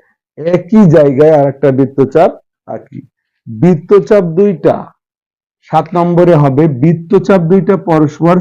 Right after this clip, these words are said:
সি বিন্দুতে ছেদ করেছে। আচ্ছা, এখন যা হবে, আমরা আট নম্বরে এসে কি করব, যে বিসি,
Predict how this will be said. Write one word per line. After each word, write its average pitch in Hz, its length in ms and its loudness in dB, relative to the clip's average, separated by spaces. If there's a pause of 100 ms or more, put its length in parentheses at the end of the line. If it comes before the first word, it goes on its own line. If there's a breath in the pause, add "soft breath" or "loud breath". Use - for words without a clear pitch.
সি - 160 -2 (140)
বিন্দুতে 160 460 2 (760)
ছেদ 165 240 -8 (120)
করেছে। 107 440 -2 (680)
আচ্ছা, 110 400 -4 (380)
এখন 160 440 0 (960)
যা 143 320 0
হবে, 135 400 0 (2000)
আমরা 165 500 0 (300)
আট 165 260 -10
নম্বরে 220 500 2
এসে 165 300 -6
কি 160 220 -10
করব, 156 300 0 (560)
যে 160 520 2 (880)
বিসি, 165 680 0